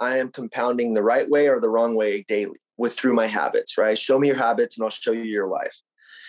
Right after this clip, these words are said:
And the guy, the man I was at twenty-five was not capable to carry the responsibility and load that I carried at thirty. The, the man I am today at thirty-five,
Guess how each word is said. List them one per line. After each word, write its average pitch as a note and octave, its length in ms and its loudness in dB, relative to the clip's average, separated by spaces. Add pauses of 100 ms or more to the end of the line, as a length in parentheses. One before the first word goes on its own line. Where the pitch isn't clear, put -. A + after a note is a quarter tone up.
(320)
And B2 300 2
the A#2 60 2
guy, C#3+ 280 0
the C3 140 0
man D#3+ 240 0
I D#3 80 0
was C3+ 240 2
at G#2 80 -14
twenty-five C3+ 720 -2
was A#2 380 -4
not A#2+ 320 -2
capable A#2 440 0
to A2+ 80 -8
carry A#2 560 0 (120)
the A#2 80 0
responsibility A2 760 0
and G#2 140 0
load G#2+ 180 2
that G#2 100 0
I G2+ 60 2
carried G#2+ 380 -2
at F#2+ 120 0
thirty. G#2+ 560 -2 (460)
The, A2+ 460 2
the A#2+ 80 0
man B2 240 0
I A#2+ 80 0
am A#2 160 -2
today A#2 240 -2
at - 100 -4
thirty-five, G#2+ 800 -2